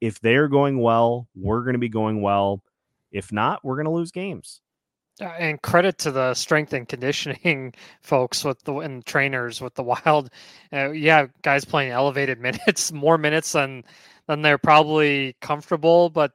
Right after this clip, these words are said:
Speaker 2: uh, you know, their, their bodies are just in the, in the right, uh, you know, state right <laughs> now, and, uh, they're, they're pushing, they're hunting for wins, and,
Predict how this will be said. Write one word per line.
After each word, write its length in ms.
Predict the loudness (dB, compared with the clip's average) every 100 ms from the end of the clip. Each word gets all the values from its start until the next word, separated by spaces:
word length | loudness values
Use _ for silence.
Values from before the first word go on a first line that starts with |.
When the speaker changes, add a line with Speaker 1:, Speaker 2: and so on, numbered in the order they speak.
| -6
Speaker 2:
uh, 300 | -4 -4 -6
you 120 | -10 -10
know, 140 | -10
their, 300 | -8 -6 -8
their 180 | -8 -8
bodies 440 | -4 -2 -2 -4
are 120 | -10 -12
just 360 | -10 -10 -12
in 380 | -16 -16 -20 -16
the, 300 | -12 -10 -12 -16 _ _ _ _ _
in 80 | -4
the 100 | 0
right, 240 | 4 4 2 -2
uh, 480 | 2 4 4 0 -2
you 100 | -4
know, 120 | -6
state 560 | -6 -6 -4 -4 -4 -6
right 240 | -6 -6
<laughs> 180 | -6 -4
now, 300 | -2 0 -2
and, 380 | -4 -6 -10 -12
uh, 80 | -12 -10 -4
they're, 240 | -4 -4 _ -4
they're 120 | -4
pushing, 420 | 2 0 0 -8
they're 140 | -8 -4
hunting 340 | -4 -6 -8
for 140 | -8
wins, 480 | -8 -8 -10 -12 -16
and, 260 | -16 -16